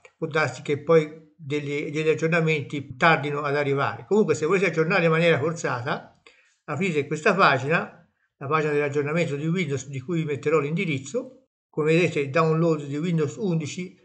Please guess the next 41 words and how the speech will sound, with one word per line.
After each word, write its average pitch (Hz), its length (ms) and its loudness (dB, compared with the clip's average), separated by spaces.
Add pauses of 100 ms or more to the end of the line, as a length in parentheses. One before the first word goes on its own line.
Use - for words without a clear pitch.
(160)
versione 165 320 -2
corrente, 160 480 4
aggiornamento 143 1040 -4
di 151 120 -6
Windows 160 640 -2
undici 147 560 -6
alla 151 300 -2
versione 139 880 -6
duemilaventidue 147 800 0
ventidue 131 440 -4
acca 123 220 -6
due, 135 220 -4
appunto, 120 340 -12
scegli-, 160 560 -8
eh, 123 40 -10
scaricate 175 480 0
qua 143 460 4 (580)
e 247 200 4
poi 147 340 0
verrà 156 460 0
scaricata 156 520 0
un'applicazione 147 1000 -2
su 147 200 -10
cui 156 180 -6
farete 151 320 -2
un 143 80 -8
doppio 190 260 -4
clic 143 320 -4
e - 500 -8
l'assistente 165 560 0
per 143 100 -2
l'installazione 147 600 -2
e 165 120 -4
vi 170 120 -2
installerà 147 580 -2
questa 139 260 -8
nuova 143 160 -4
versione 143 420 -4
ventidue 135 560 -6
acca 151 240 0
due. 147 460 -2